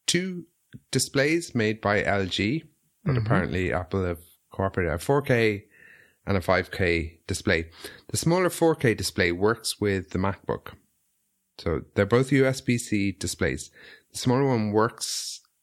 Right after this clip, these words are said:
Speaker 1: with the MacBook, so it's not Thunderbolt. But the smaller display only gives you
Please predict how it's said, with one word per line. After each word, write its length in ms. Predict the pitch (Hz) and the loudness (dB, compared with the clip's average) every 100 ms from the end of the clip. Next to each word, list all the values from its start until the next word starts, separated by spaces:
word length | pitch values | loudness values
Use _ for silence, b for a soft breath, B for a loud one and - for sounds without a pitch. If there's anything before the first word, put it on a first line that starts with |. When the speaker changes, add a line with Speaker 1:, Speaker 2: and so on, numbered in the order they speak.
| - | -4
Speaker 1:
with 460 | 107 104 101 98 - | 0 2 2 -2 -2
the 80 | |
MacBook, 560 | 95 87 - 104 127 - - | -2 -4 -4 -4 -4 -8 -8
so 120 | - | -6
it's 140 | - | -2
not 240 | 95 95 - | -2 -2 0
Thunderbolt. 600 | 104 95 76 65 101 - _ B B B B B B B B _ _ _ _ _ _ _ _ _ - | -2 0 -2 -2 -4 -8 _ B B B B B B B B _ _ _ _ _ _ _ _ _ -14
But 120 | 78 | -6
the 80 | 95 | -2
smaller 400 | - 135 139 131 | 2 4 4 0
display 680 | 113 117 - 117 107 104 - | 0 -4 0 2 4 4 0
only 320 | 113 123 120 | 2 2 2
gives 240 | 110 104 | 0 -2
you 80 | 107 | -2